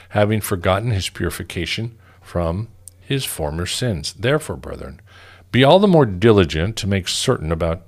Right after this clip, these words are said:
his calling and choosing you. For as long as you practice these things,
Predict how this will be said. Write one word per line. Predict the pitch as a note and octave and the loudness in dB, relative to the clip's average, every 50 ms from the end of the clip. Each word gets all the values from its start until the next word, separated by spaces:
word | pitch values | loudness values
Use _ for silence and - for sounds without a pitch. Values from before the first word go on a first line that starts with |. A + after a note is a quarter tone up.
| _ _ - _ | _ _ -20 _
his | - - C3+ C#3 - | -6 -4 -2 -2 -4
calling | - - - G2 C3+ C3+ D#2+ E2+ F#2 - _ - - - - - | -6 -6 -6 -4 -4 -4 -6 -6 -8 -10 _ -20 -20 -20 -10 -6
and | G2+ F#2 F2 | -4 -4 -2
choosing | - - - C#3+ C3 A2 A2+ A#2 A2+ | -2 0 0 0 0 2 2 0 2
you. | A2+ A#2+ C3 A2 D2+ C#2 C#2 - _ _ _ _ _ _ - _ - - - - - _ | 2 2 0 0 -2 -2 -6 -12 _ _ _ _ _ _ -20 _ -20 -20 -20 -20 -20 _
For | _ - G2+ F#2+ F2+ | _ -2 0 0 0
as | - F#2+ F#2+ G#2+ A2+ B2+ C3 A#2+ - | 0 2 2 4 4 2 2 0 -2
long | F#2+ F2+ F2 E2+ G2 A#2 C#3 D3 D3+ D3 D3 C#3+ | -6 -4 -2 0 0 2 2 2 0 0 -2 -2
as | - A2 A2 G#2+ | -4 -4 -6 -6
you | A2+ A2 | -6 -6
practice | - A2 G#2+ G#2+ - - G2+ - - | -4 -2 -4 -4 -4 -6 -8 -6 -6
these | A2+ G#2+ - - - | -6 -6 -6 -6 -8
things, | - D2 D2 D2 C#2+ C#2+ - - - | -8 -8 -8 -8 -10 -10 -12 -16 -18